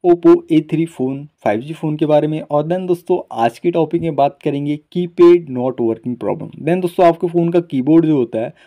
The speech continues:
वह work नहीं कर पाता या problem आ जाती है, तो उस problem को sort out कैसे करेंगे। तो आज की वीडियो में बताएंगे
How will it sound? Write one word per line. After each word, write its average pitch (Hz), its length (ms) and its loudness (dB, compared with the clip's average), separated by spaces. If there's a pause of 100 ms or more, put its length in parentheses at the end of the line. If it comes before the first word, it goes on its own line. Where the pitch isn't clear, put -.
(140)
वह 151 160 0 (120)
work 131 280 0
नहीं 170 140 2
कर 160 120 2
पाता 156 300 0
या 160 140 0
problem 123 400 0
आ 147 80 0
जाती 123 360 -2
है, 139 60 -8
तो 175 100 -6
उस 170 100 -8
problem 160 340 -2
को 175 160 -2
sort 127 320 -2
out 147 160 -6
कैसे 107 320 -6
करेंगे। 104 300 -6
तो 180 180 0
आज 156 260 2
की 185 100 -8
वीडियो 180 220 -4
में 165 60 -4
बताएंगे 156 420 -4